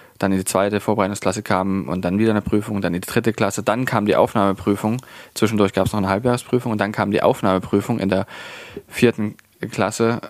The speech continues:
ähm, für die vierte Klasse und das war dann eben die in Thomanerchor. Und dieses gesamte Prozedere, wo man auch vor der Schule noch in der Thomasgemeinde, in der Korrende gesungen hat, das hat mir alles sehr, sehr viel Spaß gemacht, weil ich dort auch meine,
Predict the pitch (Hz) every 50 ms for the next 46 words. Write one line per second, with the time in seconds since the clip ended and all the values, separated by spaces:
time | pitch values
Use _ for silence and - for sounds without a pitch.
0 | - _ - 85 98 98 95 92 95 110 - - _ - - - - - - _
1 | _ _ _ - - - 131 113 110 - - 113 101 104 98 - 107 95 98 -
2 | 117 107 - 87 95 95 - - - - 95 98 - - 92 - 90 92 71 87
3 | 95 98 104 104 98 82 87 95 - 107 98 98 101 104 - 107 92 95 110 113
4 | 113 117 - 127 113 120 117 139 143 139 - - 113 107 - 131 131 127 123 107
5 | 101 95 104 104 107 104 85 80 95 95 - - - _ - - - - 131 123
6 | 107 - - 113 110 104 101 98 98 101 - - - 95 98 95 95 98 - -
7 | 127 127 120 107 - - - - - - - - - - - - - 101 98 92
8 | 104 110 113 104 95 95 - - 101 101 98 117 127 120 107 113 101 - 95 95
9 | 95 - 104 101 - - - - - - - - - - - - - _ _ -
10 | - 110 120 - - - - - - - 113 110 - 123 117 110 110 - - 110
11 | 110 104 104 - - 123 120 123 - 113 - 110 104 - - 95 98 - - 101
12 | 92 85 92 - - 92 90 98 - - 110 104 87 95 113 101 98 98 95 -